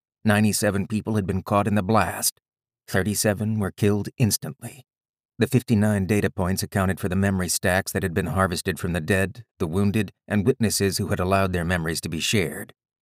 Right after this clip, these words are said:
The null voids, buried between the verified data points, were a minor convergence web in their own right.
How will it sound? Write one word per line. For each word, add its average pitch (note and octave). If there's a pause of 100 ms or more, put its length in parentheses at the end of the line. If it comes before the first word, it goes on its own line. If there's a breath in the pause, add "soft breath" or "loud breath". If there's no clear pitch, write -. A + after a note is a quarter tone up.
(300)
The A2
null G#2+
voids, E2
buried G2+
between G#2
the F#2
verified F#2
data G2+
points, E2+
were G#2+
a F#2+
minor G2+
convergence F#2
web F2
in D2+
their D#2
own A2
right. D2